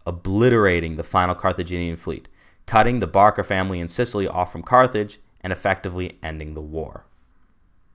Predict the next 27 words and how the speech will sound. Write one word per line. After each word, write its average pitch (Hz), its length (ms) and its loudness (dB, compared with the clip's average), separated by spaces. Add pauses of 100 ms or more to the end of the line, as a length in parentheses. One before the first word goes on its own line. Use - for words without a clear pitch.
(320)
In 120 140 0
the 120 40 2
final 143 360 4
count, 90 400 0 (180)
Rome 147 360 2
had 143 200 -4
lost 92 380 4
roughly 95 280 0
seven 120 380 -2
hundred 139 280 -6
warships, 87 680 -4 (380)
one 131 260 0
thousand 143 380 4
transports, 85 760 -6 (400)
untold 156 720 0
numbers 107 400 0
of 92 100 -4
human 95 320 -2
lives, 80 500 -2 (440)
and 113 200 -4
yet 143 320 -4
somehow 127 880 0
still 147 380 0
won 117 300 -2
the 117 80 -2
frickin' 113 440 -6
war. 127 420 2